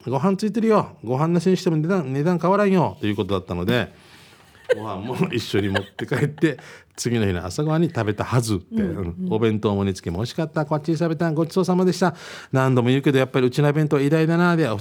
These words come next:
Speaker 1: 人さん、時間までようなちばりよ。ということで。
Speaker 2: うん。
Speaker 1: フレンドハウスさん。
Speaker 2: はい、はい。
Speaker 1: あ、わかるような気がする。
Speaker 2: 私、
Speaker 1: 斜め
Speaker 2: 毎日通る場所ですね。
Speaker 1: 斜め向かいにコンビニがあるところですよね。
Speaker 2: うん。あ、はい、そうですね。
Speaker 1: あー、僕もよく。
Speaker 2: いやー、すごい。弁当広げて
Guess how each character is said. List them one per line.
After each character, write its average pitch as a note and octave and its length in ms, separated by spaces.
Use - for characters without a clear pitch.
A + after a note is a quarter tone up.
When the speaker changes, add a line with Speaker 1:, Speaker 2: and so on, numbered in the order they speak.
Speaker 1:
人 C#3 80
さ D#3+ 180
ん、 A#2 60
時 - 80
間 G2+ 160
ま F#2+ 80
で F2+ 80
よ F2+ 200
う - 20
な C#2+ 200
ち - 160
ば G2 140
り G#2 140
よ。 D#3+ 360
と E3+ 120
い D2 80
う E2 40
こ - 80
と A#3 60
で。 C4 60
Speaker 2:
う C4+ 40
ん。 F#3+ 480
Speaker 1:
フ - 80
レ C3 120
ン B2+ 160
ド A#2 120
ハ G2 180
ウ G#2+ 100
ス G2 180
さ F2 220
ん。 D#2+ 60
Speaker 2:
は D#4+ 180
い、 D4 60
は C4+ 180
い。 G3+ 100
Speaker 1:
あ、 A2+ 40
わ C3 100
か E3 180
る F3 60
よ F3 60
う - 20
な D#3 80
気 C#3+ 100
が A#2+ 80
す - 160
る。 E2 100
Speaker 2:
私、 E2 60
Speaker 1:
斜 - 180
め D4 60
Speaker 2:
毎 F#4+ 200
日 F4+ 200
通 B3+ 160
る G#3+ 80
場 G3+ 120
所 G3 120
で F3+ 100
す F3 100
ね。 D#3+ 260
Speaker 1:
斜 D3 280
め D3 40
向 C#3+ 120
か C3+ 100
い C3 60
に C3 140
コ C3 160
ン C3 100
ビ B2+ 80
ニ B2+ 100
が B2 80
あ A#2+ 40
る A2+ 100
と - 80
こ F#2 100
ろ D#2 60
で D2 100
す - 120
よ D#2 100
ね。 B2+ 80
Speaker 2:
う B3 40
ん。 A#3+ 40
あ、 G#3+ 80
は A3 180
い、 F3+ 80
そ F3+ 140
う E3+ 60
で C3 100
す C#3+ 100
ね。 D3+ 280
Speaker 1:
あ C3+ 260
ー、 A#2+ 60
僕 A#2 160
も G#2+ 80
よ G#2 60
く。 - 40
Speaker 2:
い - 20
や A4+ 80
ー、 A#4+ 140
す A#4 100
ご A4+ 200
い。 A4+ 40
弁 A4+ 140
当 B4 140
広 G#4 180
げ G#4 80
て G4+ 60